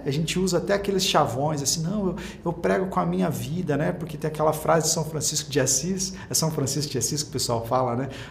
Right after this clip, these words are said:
"Prega o evangelho, se necessário, use palavras", que nunca ninguém disse isso. É, tudo isso pra quê? Pra,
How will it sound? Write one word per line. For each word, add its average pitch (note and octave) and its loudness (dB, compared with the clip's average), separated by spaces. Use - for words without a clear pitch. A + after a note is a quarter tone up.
"Prega D3+ 8
o D#3+ 6
evangelho, D#3 6
se F3+ 4
necessário, D3+ 4
use D#3+ 0
palavras", B2+ 2
que - -10
nunca F3 -4
ninguém D3 -2
disse B2+ -6
isso. A#2 -8
É, C3+ 4
tudo A#3+ 4
isso A#3 8
pra A3 6
quê? G3 4
Pra, F#3+ 8